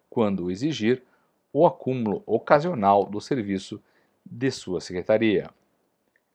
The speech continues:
Inciso dezessete, publicar um boletim eleitoral.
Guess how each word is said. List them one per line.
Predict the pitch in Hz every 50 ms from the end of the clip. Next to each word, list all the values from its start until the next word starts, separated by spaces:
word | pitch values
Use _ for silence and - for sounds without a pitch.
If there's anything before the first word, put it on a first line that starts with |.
| _ _ -
Inciso | 156 160 147 - - 95 85 90 92
dezessete, | 85 92 101 110 104 - - 139 131 101 - - - - - _ _ _ _ _ _ _ _ _ _ _
publicar | - 101 104 98 98 - 120 120 120 92
um | 92 95
boletim | 95 113 117 123 120 - - - 120
eleitoral. | 120 120 120 117 - 123 113 110 98 87 71 - -